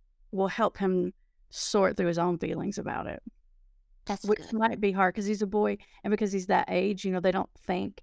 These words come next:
Speaker 1: in feeling words as much, you know? And so just helping him, like, put some, like, labels on it might,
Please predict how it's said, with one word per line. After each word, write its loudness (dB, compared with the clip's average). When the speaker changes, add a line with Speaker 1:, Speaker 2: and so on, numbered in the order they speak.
Speaker 1:
in 2
feeling 0
words 2
as 4
much, 2
you 2
know? 0
And -2
so 0
just 0
helping 0
him, 2
like, 0
put -4
some, -4
like, -6
labels 0
on 0
it -6
might, 2